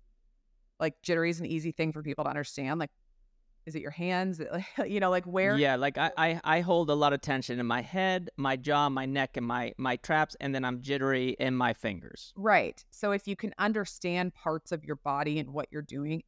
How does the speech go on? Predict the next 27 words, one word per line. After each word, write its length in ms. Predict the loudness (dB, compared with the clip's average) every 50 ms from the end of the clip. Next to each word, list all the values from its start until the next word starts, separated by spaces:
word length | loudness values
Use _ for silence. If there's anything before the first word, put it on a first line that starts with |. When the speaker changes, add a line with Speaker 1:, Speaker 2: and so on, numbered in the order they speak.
| _
Speaker 1:
that 180 | 2 2 2 2 0
immediately 640 | -2 -4 -2 -2 0 0 0 0 0 0 -2 -4 -4
cues, 540 | -6 -10 -10 -6 -4 -2 -2 -2 -4 -8 -12 -14
okay, 420 | -14 -12 -10 -10 -8 -8 -8 -10 -12 _ _ _ _ _ _ _ -6
if 140 | -4 -2 0
I 80 | 0
am 120 | 0 0 0
in 160 | 0 0 0
that 200 | -2 -2 -4 -6
space, 340 | -8 -10 -8 -8 -8 -8 -10 -10 -8
I'm 200 | -6 -6 -6 -6
in 100 | -8 -8
fight 220 | -6 -6 -6 -6
or, 80 | -8 -12 _ -8
like, 140 | -6 -4 -2
I'm, 220 | -4 -4 -4 -6 -10 _ -4
I'm 120 | -2 -2 -2
trying 280 | -2 -2 -2 -2 -2
to 120 | -4 -4 -6
escape 400 | -8 -8 -4 0 0 0 0 0
something 360 | -2 -4 -2 -2 -4 -8 -6
or 100 | -4 -4
other. 220 | -4 -2 -2 -2
Like, 160 | 0 -2 -2 0
there's, 280 | 0 -2 -2 -2 -4 -8 -6 -4
I'm 160 | -2 -2 0
not 280 | 0 0 0 0 -2